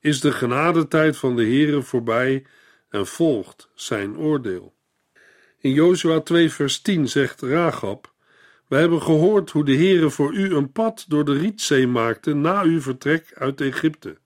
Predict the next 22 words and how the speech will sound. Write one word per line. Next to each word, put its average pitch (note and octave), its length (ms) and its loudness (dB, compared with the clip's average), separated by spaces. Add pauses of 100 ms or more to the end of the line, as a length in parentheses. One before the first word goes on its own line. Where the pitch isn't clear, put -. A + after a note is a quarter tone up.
(840)
De - 100 -8
grote C#3 540 0
daden B2+ 380 -2
van A#2+ 200 -4
God - 320 -6
hadden C#3+ 300 0
Rahab F#3+ 560 2
overtuigd C3+ 840 -4 (420)
dat C3+ 200 -2
er C3 80 2
maar B2 240 0
één A3+ 400 0
echte E3+ 380 -4
God D3+ 260 -2
was, - 460 -6 (200)
en G#2+ 200 -6
dat D#3 240 0
was G#2+ 220 -4
de - 80 -10
God A#2+ 260 -4
van C#3+ 220 -6
Israël. G#2+ 540 -6